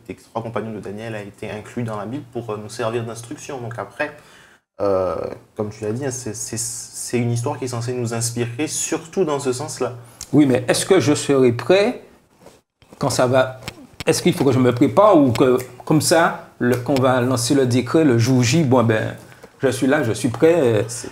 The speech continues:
Speaker 2: ben, on peut comparer aux compagnons de Daniel. Comment ont-ils pu résister ?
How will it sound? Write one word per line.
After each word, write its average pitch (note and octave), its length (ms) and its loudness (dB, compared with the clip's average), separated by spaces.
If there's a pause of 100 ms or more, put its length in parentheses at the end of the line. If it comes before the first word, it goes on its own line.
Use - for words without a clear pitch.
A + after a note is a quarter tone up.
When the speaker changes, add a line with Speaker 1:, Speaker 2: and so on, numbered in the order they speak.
Speaker 2:
ben, C#3+ 140 4
on C#3 80 0
peut D3 80 2
comparer C#3+ 300 4
aux C3 60 2
compagnons B2 360 2
de B2 80 2
Daniel. E3+ 420 0 (140)
Comment G#3 400 2
ont-ils F#3 340 0
pu G3+ 320 -2
résister ? D#3+ 840 2